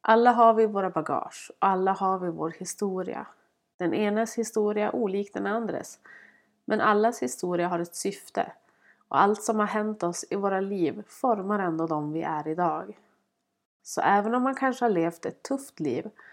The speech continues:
så kan man försöka att se de bra sakerna som kommit ut ifrån det. Nu har kanske inte jag direkt haft ett tufft liv, men på ett sätt svårt liv i perioder.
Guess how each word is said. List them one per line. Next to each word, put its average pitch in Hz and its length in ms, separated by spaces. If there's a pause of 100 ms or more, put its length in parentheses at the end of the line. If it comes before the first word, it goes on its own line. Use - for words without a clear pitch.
(400)
så - 160
kan 247 140
man 233 140
försöka 208 460
att 208 120
se 196 240
de 190 160
bra 185 240
sakerna 170 540
som 214 180
kommit 185 460
ut 170 400
ifrån 160 480
det. - 180 (1800)
Nu 190 360 (340)
har 175 500
kanske 180 300
inte 170 160
jag 214 340
direkt 165 260
haft - 200
ett - 180
tufft - 420
liv, 151 260 (500)
men 202 320 (180)
på 233 120
ett 226 160
sätt 214 320 (520)
svårt - 540
liv 120 260 (100)
i 175 140
perioder. 170 640